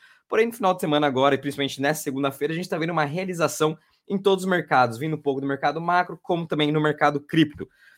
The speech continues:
Começando com vocês aqui pela parte de cripto, né? Então, a gente tá vendo agora todas as altcoins, até mesmo o Bitcoin e o Ethereum,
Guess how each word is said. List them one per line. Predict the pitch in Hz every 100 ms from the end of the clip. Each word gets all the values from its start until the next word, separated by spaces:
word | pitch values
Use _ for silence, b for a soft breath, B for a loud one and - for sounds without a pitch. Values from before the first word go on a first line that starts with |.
| b _
Começando | 185 185 202
com | 202
vocês | 180 165 160
aqui | 165 147
pela | 190 190
parte | 170 135 131
de | 165
cripto, | 196 180 220 156
né? | 135
Então, | 131 151 160 _ _ -
a | 175
gente | 175 170
tá | 151
vendo | 156
agora | 143 143 139
todas | 139 180 165
as | 160
altcoins, | 139 131 - 156 156
até | 143 156
mesmo | 143 139
o |
Bitcoin | 131 135 - 147 139
e | 151
o | 151
Ethereum, | 147 139 127